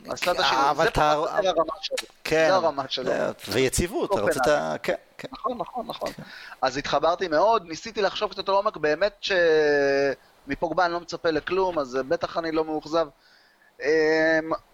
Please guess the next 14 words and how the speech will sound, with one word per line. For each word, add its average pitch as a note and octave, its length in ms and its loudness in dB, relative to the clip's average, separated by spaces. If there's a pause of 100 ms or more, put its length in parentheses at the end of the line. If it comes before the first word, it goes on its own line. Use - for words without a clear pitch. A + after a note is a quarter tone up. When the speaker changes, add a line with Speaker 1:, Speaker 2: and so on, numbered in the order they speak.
(1120)
Speaker 1:
אולי A3+ 200 2
דניאל F#3+ 340 2
ג'יימס E3+ 360 0
קצת, D#3 320 -2 (100)
ש-, - 240 -4 (1040)
שבגלל C#3 1400 0
הפתיחה G3+ 440 -2
שלו, E3+ 460 0 (720)
אה, C#3 340 2
רציתי G3 400 -4
לראות G3 220 2
ממנו F3+ 200 0
קצת - 320 -2
יותר. G#3+ 480 2